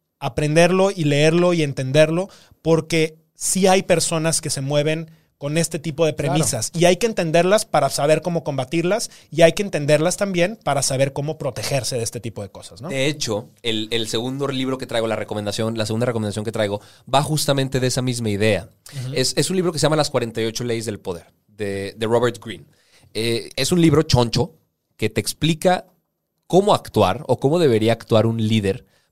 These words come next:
Speaker 2: para, para seguir haciendo uso del poder. Ojo, es un libro que toma, que toca además de temas delicados, porque si se usa de una forma maquiavélica,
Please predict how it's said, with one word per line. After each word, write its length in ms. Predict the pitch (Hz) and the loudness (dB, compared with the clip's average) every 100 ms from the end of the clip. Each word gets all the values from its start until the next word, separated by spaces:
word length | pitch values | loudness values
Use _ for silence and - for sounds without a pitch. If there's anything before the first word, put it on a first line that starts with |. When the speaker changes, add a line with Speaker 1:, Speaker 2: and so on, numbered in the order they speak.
| - | -4
Speaker 2:
para, 340 | 104 101 - - _ | 0 0 -2 -10 _
para 260 | 104 101 | 0 0
seguir 480 | - 110 101 123 135 - | 0 -2 2 2 0 -4
haciendo 440 | 98 92 107 107 107 | -8 -4 -4 -2 0
uso 320 | 110 - 110 | -2 -4 -6
del 180 | 104 95 | -6 -6
poder. 400 | 92 80 - _ _ _ | -8 -8 -14 _ _ _
Ojo, 380 | 104 101 82 - _ - - | 2 2 -4 -14 _ -20 -16
es 120 | - - | -6 0
un 60 | |
libro 160 | 196 208 | 4 4
que 80 | - | 4
toma, 280 | 156 165 | 2 2
que 180 | - - | 2 -2
toca 220 | 139 143 | -2 0
además 260 | 165 160 165 | 2 2 2
de 180 | 147 131 | 0 -2
temas 360 | - 139 147 | 0 0 2
delicados, 640 | 156 135 120 135 113 110 - - | 2 0 2 2 2 0 -4 0
porque 240 | 131 135 | 2 2
si 180 | - 147 | -2 -2
se 180 | - 156 | 0 0
usa 220 | 160 190 | 2 2
de 80 | 170 | 2
una 200 | 160 160 | 0 -2
forma 360 | 147 123 127 | 0 0 0
maquiavélica, 1040 | 101 92 90 - 120 127 113 101 101 131 | -2 -6 -8 -2 2 4 4 0 -4 -4